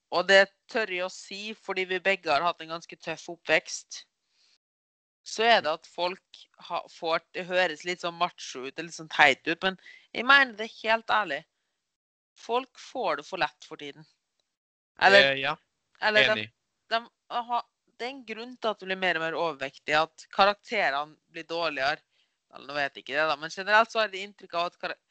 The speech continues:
Speaker 1: kravene til folk blir lavere og lavere og lavere. Fordi folk aldri, de, de skjønner ikke hvilket enormt potensial de faktisk har da.
Speaker 2: Ja,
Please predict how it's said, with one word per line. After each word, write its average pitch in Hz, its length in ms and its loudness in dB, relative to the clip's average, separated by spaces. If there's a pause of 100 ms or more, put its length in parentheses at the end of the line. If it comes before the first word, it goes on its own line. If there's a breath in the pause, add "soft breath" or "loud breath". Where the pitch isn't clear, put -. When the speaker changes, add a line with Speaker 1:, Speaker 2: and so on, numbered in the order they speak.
(260)
Speaker 1:
kravene 180 600 2
til 160 100 -20
folk 220 240 -12
blir 214 120 -10
lavere 208 540 2
og 170 160 -10
lavere 175 360 0 (100)
og - 100 -20
lavere. 165 380 -6 (520)
Fordi 294 160 -8
folk 285 320 -10
aldri, 202 440 -2 (500)
de, 247 160 0
de 269 220 -2
skjønner 302 320 -8
ikke 233 100 -18
hvilket 233 380 -10
enormt 214 480 0
potensial 196 720 2
de 175 140 4
faktisk - 460 -8
har 339 240 6
da. 277 140 6 (1080 loud breath)
Speaker 2:
Ja, 131 280 6